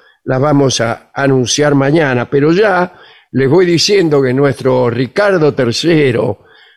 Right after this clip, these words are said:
la obra de Shakespeare, <clears throat> eh, dirigida y actuada por Mario Moscoso,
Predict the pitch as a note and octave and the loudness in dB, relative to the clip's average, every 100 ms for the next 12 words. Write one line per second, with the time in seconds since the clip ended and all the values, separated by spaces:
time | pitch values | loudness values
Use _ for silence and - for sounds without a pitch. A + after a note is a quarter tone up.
0 | - A2 A#2 D3 E3 C#3+ B2 G#2+ D3+ D3 | -8 -4 0 0 2 2 2 0 0 -2
1 | - C3 A#2+ - - - D3 D3+ - G#2 | -2 -4 -4 -12 -20 -18 -16 -14 -10 -8
2 | F#2+ F#2+ - - A2+ A2+ G2+ C#3 D#3 D3 | -8 -10 -14 -6 -4 -4 -2 0 2 2
3 | C#3+ B2 A2 G2 F2+ C#3 C#3+ A#2 G2+ G2 | 2 2 0 -4 -4 -2 0 0 -2 -4
4 | F2 - A#2 A#2+ G#2 F#2+ - D#3+ C#3 - | -6 -8 -4 -2 -2 -6 -4 0 0 -2
5 | G#2 G#2 A2+ - _ | -4 -2 -2 -4 _